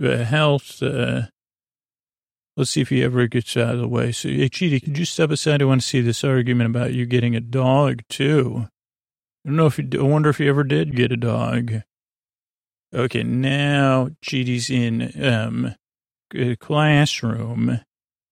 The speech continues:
Yeah, with Uzo. Let's see, where am I?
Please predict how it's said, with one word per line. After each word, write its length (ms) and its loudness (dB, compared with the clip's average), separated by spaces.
Yeah, 260 0
with 200 2
Uzo. 800 0
Let's 160 -2
see, 220 -4
where 260 -4
am 300 -4
I? 300 -6